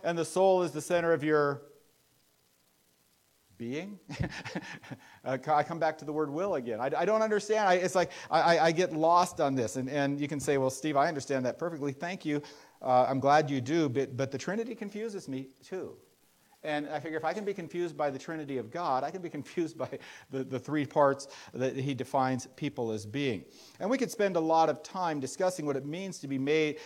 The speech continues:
uh, that we are made in the image of God as a whole. Uh, the point, the point I'm simply making is that we are. The bottom line is we are. And because we are made in the image of God, God, so I'm, I just dabbled. I just threw those things out like, you know, bait to get you hooked. <laughs> So hopefully something grabbed you.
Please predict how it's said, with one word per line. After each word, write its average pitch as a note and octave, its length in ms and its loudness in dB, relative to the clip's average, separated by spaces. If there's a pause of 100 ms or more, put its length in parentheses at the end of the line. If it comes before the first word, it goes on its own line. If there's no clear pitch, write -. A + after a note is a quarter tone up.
uh, C#3 140 0
that C3+ 120 -2
we D3+ 140 0
are C#3 80 4
made D#3 220 -2
in C#3 80 -4
the C3+ 100 -8
image C#3+ 220 -4
of B2+ 100 -4
God C3+ 240 2
as A#2+ 80 -6
a B2 80 -2
whole. D#3 480 -6 (460)
Uh, C3+ 120 -2
the B2+ 80 -4
point, E3 320 -4 (180)
the C3+ 80 -8
point E3 240 0
I'm D3 100 -2
simply C#3+ 280 -6
making F3+ 260 -8
is D3 100 -8
that D#3 140 -2
we D3 180 -4
are. D#3 300 -2
The B2+ 80 -2
bottom F#3 320 0
line D#3 220 0
is A#2+ 160 -8
we B2 160 -4
are. C#3+ 340 2 (260)
And E3 160 -4
because G3+ 460 -2
we G#3 140 0
are E3 160 6
made F3 320 0
in D3 120 -6
the C#3 120 -6
image E3+ 320 -8
of C#3+ 160 -10
God, A#2 500 2 (640)
God, B2+ 220 2
so E3+ 100 6
I'm, G3 160 6
I G3 140 6
just D3+ 240 2
dabbled. D3+ 340 4
I C#3+ 80 2
just D#3 160 -6
threw D#3+ 120 -4
those C#3 180 -2
things C#3 180 -6
out C3+ 220 0
like, A2 180 -4 (100)
you C3+ 120 -6
know, A#2 180 -4 (220)
bait C3 300 -4
to G#2 80 -18
get B2 180 -10
you A2 80 -6
hooked. B2 300 -4 (500)
<laughs> - 0 - (460)
So - 120 -2
hopefully D#3 240 4
something D3 320 0
grabbed C#3+ 320 4
you. B2 100 -2